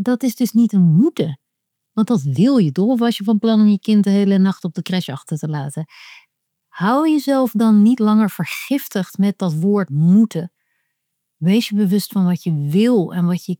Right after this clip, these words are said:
kiest en waar je achter staat. En noem het geen moeten meer.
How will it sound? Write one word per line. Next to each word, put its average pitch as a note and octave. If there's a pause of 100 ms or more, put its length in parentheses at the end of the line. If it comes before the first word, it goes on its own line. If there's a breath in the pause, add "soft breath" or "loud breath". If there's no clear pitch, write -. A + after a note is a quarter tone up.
kiest -
en F3
waar E3+
je E3
achter A3
staat. - (100)
En F3
noem G3
het F#3
geen E3
moeten F3
meer. D#3